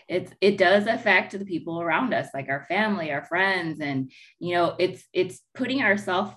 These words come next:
first. It's not a selfish thing. It's a self-care thing. And when we're in the best light and the best mood, then everybody else can feel it around us too.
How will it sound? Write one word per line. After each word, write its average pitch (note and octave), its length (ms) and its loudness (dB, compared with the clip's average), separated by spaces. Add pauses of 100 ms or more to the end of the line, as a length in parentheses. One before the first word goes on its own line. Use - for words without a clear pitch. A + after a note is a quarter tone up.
(100)
first. E3 360 0
It's D#3 120 -10
not F3 140 -4
a A3 80 -4
selfish G3 540 -6
thing. D3 320 -8
It's D3+ 160 -12
a C3 40 -8
self-care D3+ 680 -6
thing. - 420 -12 (440)
And D3+ 480 -2 (140)
when E3 260 -2
we're G#3 360 6
in E3 760 -2
the E3 140 -2
best D#3+ 340 0
light D3 280 -6
and D3+ 100 -8
the D3 60 -8
best C#3+ 320 -6
mood, C#3+ 320 -6
then C#3+ 160 -4
everybody D3+ 420 -4
else C#3 220 -6
can C#3 180 -14
feel C3+ 240 -8
it C3+ 80 -6
around C3+ 280 -4
us C3+ 180 -10
too. G#3 420 -2